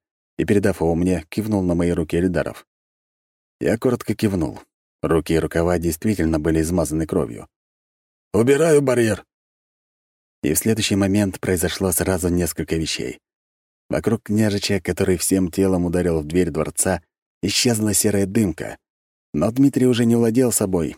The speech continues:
и не обратил внимания, что снова может управлять магией.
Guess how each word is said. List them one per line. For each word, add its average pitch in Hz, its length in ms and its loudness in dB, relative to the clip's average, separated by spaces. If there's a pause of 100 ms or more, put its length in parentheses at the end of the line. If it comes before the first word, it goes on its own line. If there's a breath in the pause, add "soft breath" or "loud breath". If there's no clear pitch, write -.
и 98 120 2
не 110 80 2
обратил 110 360 2
внимания, 104 460 4
что - 180 -4
снова 107 440 2
может 85 320 0
управлять 82 420 -2
магией. 69 440 -2